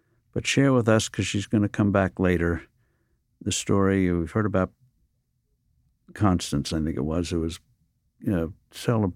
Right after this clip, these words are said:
you had three parliamentarians in Rwanda who were working with you. Three women, never happened before, getting into parliament. One of them murdered, hit and run.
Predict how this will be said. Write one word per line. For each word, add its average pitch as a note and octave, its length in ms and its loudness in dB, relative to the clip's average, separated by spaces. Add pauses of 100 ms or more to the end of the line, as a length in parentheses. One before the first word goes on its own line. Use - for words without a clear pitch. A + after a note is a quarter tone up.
you A#2 180 2
had G#2+ 180 2
three C#3 180 0
parliamentarians F2+ 920 2
in D#2+ 80 0
Rwanda D#2 580 -2 (380)
who F#2+ 100 2
were D#2 260 -2
working D#2+ 400 2
with D2 200 -2
you. C2+ 280 -2 (120)
Three - 260 4
women, G2+ 480 4 (180)
never E2 300 0
happened F2 380 2
before, F2+ 460 2
getting E2+ 280 0
into E2 180 2
parliament. D2 600 0 (1400)
One G#2 180 6
of A#2+ 80 6
them A#2 300 4 (800)
murdered, E2 580 2
hit - 200 0
and F#2+ 180 4
run. C2+ 340 0